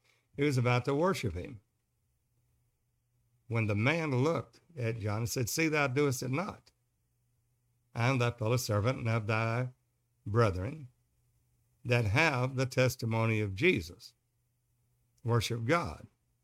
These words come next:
for the testimony of Jesus is the spirit of prophecy. The same is happening here in Second Corinthians, the twelfth chapter, when Paul comes to visions and revelations of Jesus Christ.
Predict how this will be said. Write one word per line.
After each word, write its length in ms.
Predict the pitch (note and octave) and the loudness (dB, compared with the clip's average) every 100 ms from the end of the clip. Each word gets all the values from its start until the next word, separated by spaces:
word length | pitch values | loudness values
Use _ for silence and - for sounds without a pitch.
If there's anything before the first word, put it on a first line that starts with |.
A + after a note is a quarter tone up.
| _ _ _ _ - | _ _ _ _ -6
for 80 | |
the 80 | G#2+ | -4
testimony 560 | G2+ B2 - G#2+ G2 G2 | 0 0 0 0 0 0
of 80 | F#2 | 0
Jesus 400 | C#3 B2 G2+ C#3+ | 0 0 -2 -2
is 200 | C#3 G2+ | -4 -4
the 60 | |
spirit 300 | - A2 F#2 | -4 -2 -4
of 80 | F2 | -4
prophecy. 540 | C#3+ A2 - - A#2+ _ _ _ _ _ _ _ _ _ | -6 -6 -8 -20 -20 _ _ _ _ _ _ _ _ _
The 100 | C3+ | -4
same 280 | A2+ E3 F#3 | 0 0 0
is 160 | G#2+ - | 0 2
happening 400 | A2+ G#2 G2 F#2 | 0 2 0 2
here 400 | C3 F#2 G2 B2 _ _ _ _ _ _ - | 2 2 -2 -6 _ _ _ _ _ _ -4
in 280 | A2 A2 B2+ | 0 0 -2
Second 380 | - G#2+ G2+ F2 | -2 -4 -4 -2
Corinthians, 800 | G#2+ G2+ G2+ G#2+ G#2+ G2 - _ _ _ _ _ - | -2 -2 -2 -2 -2 -6 -10 _ _ _ _ _ -4
the 600 | G#2+ G2 F#2+ F2+ F2+ G2 | 0 0 0 -2 -4 -4
twelfth 380 | A#2 A2 F#2 - | -2 -2 -2 -2
chapter, 500 | B2+ C#3 - A2 - _ _ _ _ _ _ _ - | 0 0 -4 -8 -10 _ _ _ _ _ _ _ -6
when 260 | A2 G#2 F2+ | 0 0 0
Paul 400 | B2 A#2+ G2+ A2 | 2 2 2 -4
comes 360 | - A2+ A2 | -2 -2 -2
to 80 | A#2+ | -4
visions 560 | G#2 G#2 F#2 B2 B2+ - _ _ _ - | -2 -2 -2 -6 -8 -12 _ _ _ -6
and 180 | A#2 G#2 | -2 0
revelations 560 | G#2 G2+ G#2 G2 A2 | 0 0 -2 -2 -4
of 100 | A2+ | -4
Jesus 380 | G2 A#2+ G#2+ A2 | -2 -2 -2 -6
Christ. 480 | - D3+ - - | -6 -8 -8 -14